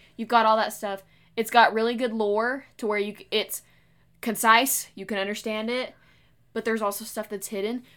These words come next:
Renata has an amazing character arc. I really like where she's going.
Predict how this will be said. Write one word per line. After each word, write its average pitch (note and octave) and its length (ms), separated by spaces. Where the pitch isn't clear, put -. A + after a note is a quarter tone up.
Renata G#3 540
has G#3 220
an G3 80
amazing G#3+ 400
character F3+ 400
arc. F#3+ 180
I G#3+ 60
really G#3+ 280
like F3 200
where F#3+ 100
she's G3+ 220
going. F#3 480